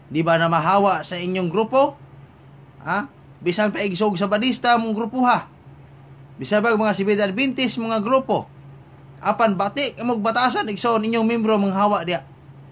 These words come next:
Manghawa diha og mamalhin kung asa sila igsoon makauyon. Tungod igsoon kay nakita nila ang inyong biste dili Kristohanon.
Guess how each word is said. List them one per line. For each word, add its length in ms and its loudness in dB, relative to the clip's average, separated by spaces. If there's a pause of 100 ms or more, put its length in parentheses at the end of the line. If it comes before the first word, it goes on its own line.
(1120)
Manghawa 640 2
diha 400 2
og 160 0
mamalhin 640 2 (560)
kung 160 -8
asa 320 0
sila 240 -2
igsoon 480 -2
makauyon. 640 -2 (560)
Tungod 320 -2
igsoon 640 -2 (320)
kay 80 -2
nakita 560 -2
nila 320 0
ang 160 -2
inyong 400 0
biste 480 0 (320)
dili 320 0
Kristohanon. 960 0